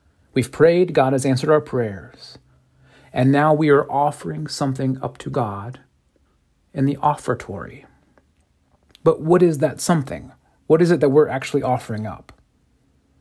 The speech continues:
The offertory, my friends, this is the part of the service where the collection plates <laughs> get passed through the room. But the offertory, it's about so much more than just passing around some collection plates.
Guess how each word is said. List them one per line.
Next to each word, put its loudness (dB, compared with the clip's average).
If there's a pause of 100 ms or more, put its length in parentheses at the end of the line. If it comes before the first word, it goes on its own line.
(1500)
The -2
offertory, 2
my 4
friends, -8
this -6
is -2
the 2
part 2
of 0
the 2
service 0
where 2
the 2
collection -2
plates -2 (380)
<laughs> -6
get 0
passed 0
through 2
the 2
room. -6 (960)
But 2
the -4
offertory, 2
it's -6
about 0
so 2
much 4
more 6
than 0
just -2
passing -4
around -2
some -4
collection -2
plates. -10